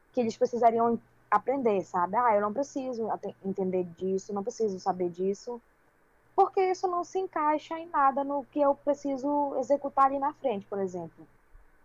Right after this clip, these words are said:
Então, tu tem um desafio muito grande de conseguir mostrar pra eles que é importante, sim, esse conhecimento é válido e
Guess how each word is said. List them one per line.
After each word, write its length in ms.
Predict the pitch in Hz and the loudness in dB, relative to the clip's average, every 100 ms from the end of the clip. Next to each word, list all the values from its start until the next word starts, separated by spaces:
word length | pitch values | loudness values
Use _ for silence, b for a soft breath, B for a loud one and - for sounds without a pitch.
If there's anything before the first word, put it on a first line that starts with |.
| _ _ _ | _ _ _
Então, 300 | 208 208 220 | -4 0 0
tu 120 | 277 233 | -2 0
tem 160 | 285 277 | 2 4
um 60 | |
desafio 420 | 285 240 220 - 208 | 2 2 2 -2 -6
muito 220 | 233 294 | -4 -4
grande 260 | 254 247 208 | -4 -4 -4
de 100 | 202 | -6
conseguir 420 | 214 208 208 208 | -6 -6 -6 -4
mostrar 680 | 208 285 - 226 202 214 - b b _ _ - - - - | 0 -2 -2 2 4 2 -2 b b _ _ -20 -20 -20 -4
pra 220 | - 208 196 | 2 6 6
eles 600 | 185 185 208 285 - - | 6 4 0 -6 -8 -8
que 160 | 285 302 | -2 0
é 100 | 302 | 2
importante, 500 | 294 339 - 311 277 | 2 0 2 0 0
sim, 160 | 262 | 2
esse 160 | 240 - | 2 2
conhecimento 640 | - 233 233 - 226 214 | 0 0 0 -2 -6 -2
é 60 | 247 | -2
válido 600 | 214 196 208 277 262 339 - _ _ _ _ _ _ _ _ _ | 4 4 6 2 0 -2 -2 _ _ _ _ _ _ _ _ _
e 460 | - 233 254 277 | -2 0 2 0